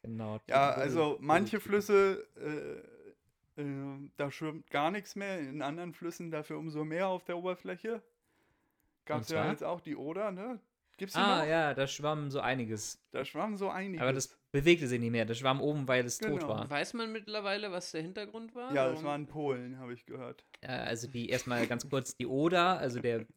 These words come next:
Speaker 1: längste oder zweitlängste Fluss Polens,
Speaker 2: Ja.
Speaker 1: ähm, ist als Ökosystem einfach umgekippt und tot und
Speaker 3: Ja.
Speaker 1: Abermillionen Fische sch-, trieben da an der Oberfläche, es sah ziemlich ekelhaft aus und traurig.
Speaker 2: Mhm.
Speaker 1: Ich glaube, es waren Algen.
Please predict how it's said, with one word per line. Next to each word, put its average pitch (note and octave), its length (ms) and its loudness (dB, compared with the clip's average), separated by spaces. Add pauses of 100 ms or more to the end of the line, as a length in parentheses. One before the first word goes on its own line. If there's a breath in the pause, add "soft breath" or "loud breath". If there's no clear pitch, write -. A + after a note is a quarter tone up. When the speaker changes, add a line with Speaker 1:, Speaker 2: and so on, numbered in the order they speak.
(460)
Speaker 1:
längste D#3+ 400 -2
oder A#2+ 180 0
zweitlängste D#3+ 540 0
Fluss - 360 -4 (140)
Polens, F3 500 2 (140)
Speaker 2:
Ja. C3 360 -6 (180)
Speaker 1:
ähm, C3 580 2
ist - 400 -6 (480)
als A#2 200 -2
Ökosystem D3 680 -2
einfach - 340 -8
umgekippt E3+ 540 -6
und C3 160 -8
tot G#3 320 0
und D#3 260 -2 (100)
Speaker 3:
Ja. D3 220 -10 (140)
Speaker 1:
Abermillionen C#3+ 680 2
Fische D3+ 480 0
sch-, - 260 -10 (340)
trieben D3+ 260 -6
da C3 120 -4
an B2+ 100 -4
der B2+ 140 -2
Oberfläche, C3 440 -2
es A#2+ 120 -8
sah A#2 240 -4 (100)
ziemlich A#2+ 220 -8
ekelhaft A#2 280 -8
aus A#2 220 -8
und A2 160 -8 (220)
traurig. A#2 320 2 (320)
Speaker 2:
Mhm. C3 460 -6
Speaker 1:
Ich G3 60 -8
glaube, G#3 260 6
es G3+ 120 2
waren D#3+ 220 0
Algen. C3 500 2